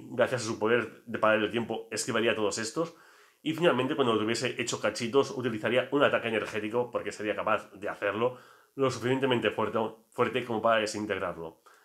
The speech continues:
Así que voy a dar por vencedor a Hit, que pasa a la siguiente ronda del torneo de Dragon Ball.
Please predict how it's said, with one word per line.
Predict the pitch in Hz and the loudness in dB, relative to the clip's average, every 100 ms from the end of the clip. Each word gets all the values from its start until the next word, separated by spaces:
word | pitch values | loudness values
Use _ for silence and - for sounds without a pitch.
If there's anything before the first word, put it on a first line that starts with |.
| _ _ | _ _
Así | - 95 131 | -8 -4 -4
que | 120 165 170 - _ _ | -2 -4 -4 -16 _ _
voy | 117 131 | 0 4
a | 143 | 8
dar | 120 104 | 6 6
por | 117 104 | 0 -2
vencedor | 98 - 98 92 101 _ | -2 -4 -6 -6 -8 _
a | 117 87 - _ | -2 -2 -12 _
Hit, | - - 233 247 - _ _ _ _ | -16 -8 -6 -8 -14 _ _ _ _
que | 139 | -4
pasa | 127 120 127 | 2 2 2
a | 113 113 | 2 2
la | 113 | 2
siguiente | - 101 107 104 | 0 -2 0 2
ronda | 98 104 107 | 0 0 2
del | 104 101 | 2 0
torneo | 95 101 | 0 0
de | 95 | 0
Dragon | 92 87 85 | 0 -4 -6
Ball. | 82 85 | -10 -12